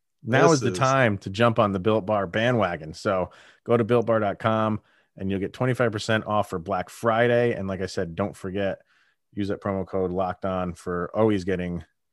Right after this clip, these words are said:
Speaker 1: twenty percent off. I mean, if you're not gonna get in Built Bar now, I don't know what, what to tell you. I can't wait to try some of these things. Yeah.
Speaker 2: Yeah, that's incredible.
Speaker 1: All right. So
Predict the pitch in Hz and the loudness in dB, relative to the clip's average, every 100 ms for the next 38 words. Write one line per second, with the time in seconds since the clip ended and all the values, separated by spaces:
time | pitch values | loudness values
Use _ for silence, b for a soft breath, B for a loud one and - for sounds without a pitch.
0 | _ - 98 87 90 92 85 80 _ _ | _ -4 -4 -6 -10 -8 -8 -12 _ _
1 | _ 90 80 - - _ _ _ _ _ | _ -6 -6 -10 -20 _ _ _ _ _
2 | _ _ _ _ _ _ 85 80 76 78 | _ _ _ _ _ _ -12 -10 -12 -14
3 | 95 120 120 104 92 90 82 82 82 82 | -6 0 2 2 0 -2 -4 -6 -6 -8
4 | 82 80 80 73 78 76 - _ - - | -8 -8 -10 -12 -12 -14 -18 _ -20 -20
5 | - - - _ _ _ - 95 92 80 | -18 -18 -20 _ _ _ -8 -4 -4 -6
6 | - - - - - - - - _ _ | -10 -16 -14 -16 -16 -18 -20 -20 _ _
7 | - 73 - 104 95 107 - 90 - 101 | -16 -16 -6 -4 -2 -4 -8 -12 -8 -6
8 | 90 87 _ _ - 113 120 90 - - | -6 -10 _ _ 0 6 6 4 -2 -12
9 | - - 120 117 117 117 117 110 | -10 2 4 6 6 6 6 4